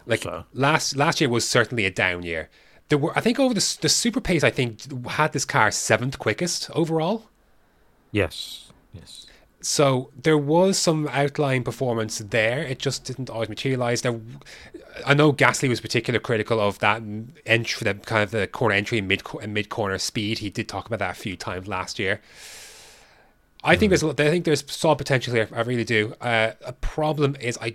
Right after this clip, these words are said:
Speaker 1: don't know if their driver lineup is going to be the ones to get it out of it. At least with Gasly, you knew that if you had a good car, there was a good enough driver to show that, and we saw that multiple times, obviously in twenty twenty,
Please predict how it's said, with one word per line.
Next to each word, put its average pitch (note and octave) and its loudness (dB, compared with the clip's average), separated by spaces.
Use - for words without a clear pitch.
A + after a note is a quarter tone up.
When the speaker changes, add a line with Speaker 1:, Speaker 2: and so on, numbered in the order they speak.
Speaker 1:
don't C3+ -2
know B2+ -2
if A#2 -6
their A2+ 0
driver A2+ -2
lineup G2+ 0
is G#2 -8
going G#2 -4
to - -14
be G#2 -4
the G2+ -6
ones F#2+ -6
to G2+ -10
get G2 -8
it F#2+ -10
out G2+ 2
of F#2 -8
it. F#2 -4
At G#2+ 2
least E3 4
with - -2
Gasly, B2 4
you G2+ 0
knew G2+ -2
that F#2 0
if C3 0
you B2+ 2
had E3 0
a C#3 4
good A#2 0
car, F#2 2
there A2 0
was G#2+ -2
a G#2+ -10
good B2+ 0
enough B2+ -2
driver F#2+ 0
to F#2 -6
show A2 0
that, D#2+ -10
and F#2+ -12
we F2 -8
saw G2+ -2
that F2+ -4
multiple G#2 -8
times, F2+ -8
obviously E2+ -14
in E2+ -18
twenty E2+ -12
twenty, A#2 -2